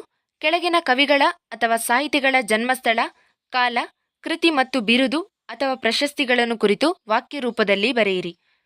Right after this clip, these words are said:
ಇದು ಮೂರು ಮಾರ್ಕ್ಸಿಗಿರ್ತದೆ, ಟೋಟಲ್ ಆರು ಮಾರ್ಕ್ಸಿಗೆ. ಇಪ್ಪತ್ತೆಂಟನೇ ಪ್ರಶ್ನೆ, ಇಲ್ಲಿ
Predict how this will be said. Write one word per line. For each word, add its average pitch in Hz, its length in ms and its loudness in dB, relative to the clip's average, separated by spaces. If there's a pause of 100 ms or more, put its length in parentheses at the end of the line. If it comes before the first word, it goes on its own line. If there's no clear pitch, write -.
(920)
ಇದು 262 180 -2 (400)
ಮೂರು 320 200 -2
ಮಾರ್ಕ್ಸಿಗಿರ್ತದೆ, 233 720 -2 (400)
ಟೋಟಲ್ 311 320 -2 (100)
ಆರು 226 220 -8
ಮಾರ್ಕ್ಸಿಗೆ. 202 420 -2 (420)
ಇಪ್ಪತ್ತೆಂಟನೇ 294 640 0
ಪ್ರಶ್ನೆ, 247 340 0 (1900)
ಇಲ್ಲಿ 269 200 -8